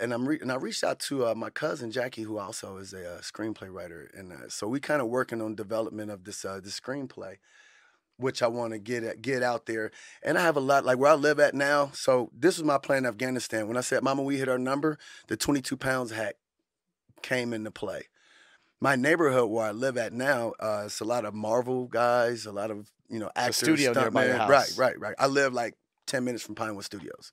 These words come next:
Speaker 2: Okay.
Speaker 1: So a lot of my neighbors are, and I talk to them about screenplays and writing and stuff like that. So one friend led to another friend, and, and before you know it,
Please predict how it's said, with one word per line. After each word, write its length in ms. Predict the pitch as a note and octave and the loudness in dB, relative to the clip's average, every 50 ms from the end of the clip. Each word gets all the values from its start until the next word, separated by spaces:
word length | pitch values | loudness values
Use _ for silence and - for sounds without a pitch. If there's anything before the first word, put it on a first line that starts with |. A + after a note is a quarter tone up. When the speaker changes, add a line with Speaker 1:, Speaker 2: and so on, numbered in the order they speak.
| _ _ - | _ _ -14
Speaker 2:
Okay. 320 | G#2+ A#2 - G#2 G2 G2 - | -12 -8 -8 -8 -8 -10 -10
Speaker 1:
So 140 | - - - | -2 0 4
a 40 | B2 | 6
lot 140 | B2+ B2 A#2+ | 6 4 4
of 60 | A2+ | 2
my 100 | A2+ A2 | 0 -2
neighbors 380 | A2 C3+ F3+ - C#3+ B2+ G2+ | -2 -2 -2 -2 -4 -6 -6
are, 220 | A#2 G#2 G2 G2 F#2 | -6 -6 -4 -4 -4
and 120 | G#2 A2+ | -6 -4
I 80 | A#2 C3 | -4 -6
talk 240 | C3 - B2 A#2 - | -2 -2 -4 -4 -2
to 60 | - | -4
them 120 | A#2 C#3 D3 | -4 -4 -4
about 160 | B2 G2+ G#2+ | -4 -6 -6
screenplays 680 | - - - G#2 A2 G#2 G2+ - G#2 G2+ G#2 G2+ G2 | -8 -10 -10 -8 -8 -8 -6 -6 -6 -6 -6 -8 -8
and 100 | G#2+ G2+ | -8 -6
writing 280 | G#2+ G2+ A#2 A2+ G#2 G2+ | -4 -4 -4 -4 -4 -8
and 80 | F#2+ | -8
stuff 200 | - - G#2 - | -6 -6 -4 -4
like 160 | - G#2+ G#2 - | -4 -6 -4 -4
that. 200 | C3 D3 D#3+ - | -4 -4 -4 -6
So 300 | - - G#2+ G#2+ G#2 - _ _ _ _ - - - - - - - - _ _ _ _ _ | -6 -6 -6 -6 -6 -8 _ _ _ _ -20 -20 -20 -20 -20 -20 -20 -20 _ _ _ _ _
one 320 | - A#2 C3+ C#3+ D3 C#3 | -4 2 4 4 4 4
friend 340 | B2+ - - C#3+ C3+ C3+ C3 | 2 -2 0 2 2 2 4
led 180 | C3 C3+ C3 B2+ | 4 2 2 2
to 120 | - - B2+ | 0 0 0
another 340 | A#2+ B2+ C3 C3+ C#3+ D3 | 2 4 4 4 2 2
friend, 500 | C#3 C3+ - A#2+ A#2 A2+ A2+ A#2 C3 D#3+ - _ _ _ _ _ _ _ _ _ _ _ _ _ | -2 -4 -4 -4 -2 -2 0 -2 -4 -4 -8 _ _ _ _ _ _ _ _ _ _ _ _ _
and, 460 | - A#2 A#2+ A#2 A#2 A2+ A2 A2 A2 - | -2 0 0 0 0 -2 -4 -6 -8 -8
and 240 | - A#2 A#2 A2+ A2 | -6 -4 -4 -2 -4
before 280 | G#2 A#2 A2 - C#3 C3 | -4 -8 -4 0 0 0
you 120 | B2+ B2 | 2 2
know 300 | A#2+ B2+ C3+ C#3 C#3 C3 | 2 4 4 4 6 4
it, 100 | B2 A2+ | 2 0